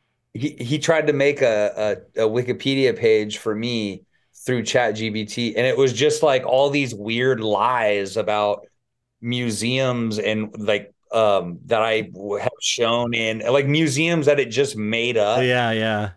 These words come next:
Speaker 1: And then it, it, um, and it was, and it was like, "Ah, he's a graffiti artist." It was like, th-, it was, everything was wrong,
Speaker 2: <laughs>
Speaker 1: you know, everything was wrong.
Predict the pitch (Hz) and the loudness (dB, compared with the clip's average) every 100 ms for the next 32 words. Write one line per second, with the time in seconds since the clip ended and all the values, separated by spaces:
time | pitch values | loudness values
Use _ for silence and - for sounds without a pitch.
0 | _ 135 139 147 147 139 131 139 131 123 | _ -4 0 2 2 0 2 2 4 2
1 | 110 107 107 _ _ _ _ _ _ _ | -2 -8 -16 _ _ _ _ _ _ _
2 | _ _ _ _ 139 156 143 131 170 135 | _ _ _ _ -2 0 0 0 2 4
3 | 143 135 123 131 113 - 127 123 120 127 | 4 2 2 0 0 -2 0 0 0 -4
4 | 127 107 117 - 123 127 113 107 107 104 | -6 -4 -4 -4 -4 0 2 4 4 2
5 | 107 - 147 170 170 185 156 185 175 185 | 0 2 4 4 4 4 4 2 6 6
6 | 208 165 202 247 214 131 123 123 135 156 | 6 4 2 4 2 2 4 6 6 4
7 | 127 101 95 104 113 - 113 123 127 143 | 2 0 -2 -4 0 -2 0 -2 0 0
8 | 147 131 117 123 | 0 -6 -6 -6